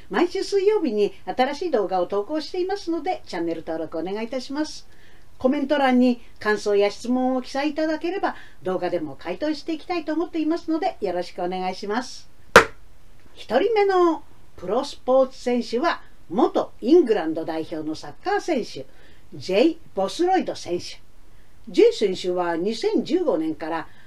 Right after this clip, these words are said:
ジュビロ磐田でプレー。二千二十一年十一月に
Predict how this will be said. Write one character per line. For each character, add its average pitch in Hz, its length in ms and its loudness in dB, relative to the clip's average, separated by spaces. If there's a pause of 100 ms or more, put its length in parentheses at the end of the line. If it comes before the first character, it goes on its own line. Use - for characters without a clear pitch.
(120)
ジ 160 180 -2
ュ - 40 2
ビ 330 120 8
ロ 160 360 0
磐 170 220 -4
田 160 120 -4
で 151 140 -4
プ - 140 -12
レ 170 220 -6
ー。 - 460 -14
二 202 60 2
千 196 340 2
二 214 140 4
十 180 220 0
一 190 180 -6
年 214 200 0
十 240 120 -4
一 285 220 -2
月 302 240 -2
に 330 200 4